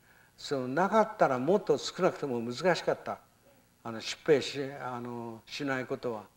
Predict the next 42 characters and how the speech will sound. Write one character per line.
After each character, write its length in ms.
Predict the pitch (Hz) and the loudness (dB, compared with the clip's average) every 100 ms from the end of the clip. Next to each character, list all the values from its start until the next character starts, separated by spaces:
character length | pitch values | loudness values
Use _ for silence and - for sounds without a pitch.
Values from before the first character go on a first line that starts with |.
| _ _ _ _ _ _ _ 113 | _ _ _ _ _ _ _ -10
ね。 80 | 123 127 - _ _ _ _ _ _ _ | -8 -8 -16 _ _ _ _ _ _ _
す 200 | - - | -6 0
ぐ 140 | 170 135 | 2 2
隣 340 | 135 127 123 | 0 0 -2
で 120 | 120 | -4
戦 180 | 104 131 | -6 -6
争 280 | 120 135 113 | -6 -6 -6
し 80 | - | 0
て、 240 | 160 123 | 2 2
そ 160 | - 135 | -2 -4
れ 60 | |
で 140 | 117 131 | -2 -2
日 120 | 131 | 0
本 220 | 156 160 | 2 2
は 120 | 123 | 0
米 220 | 110 127 | -2 0
軍 180 | 123 127 | 0 -4
が 100 | 120 | -4
守 340 | 117 123 139 151 | -4 -2 -2 -2
っ 40 | |
て 120 | - | -2
る 80 | 113 | -2
ん 100 | 117 | -2
で、 240 | 127 156 131 - - | -4 -6 -8 -16 -10
そ 160 | - | -2
の 100 | 147 | 0
米 240 | 135 143 143 | 4 6 6
軍 180 | 139 135 | 4 -2
が 120 | 123 | -4
戦 180 | - 127 | -4 -4
争 220 | - 120 | -2 -4
し 60 | |
て 100 | - | -4
る 60 | 123 | -6
ん 40 | |
で 80 | 107 | -6
す 120 | 92 | -10
か 60 | 107 | -12
ら。 100 | 95 - - - | -14 -16 -16 0
だ 120 | 156 | 2
か 80 | 135 | 2
ら、 180 | 110 | 0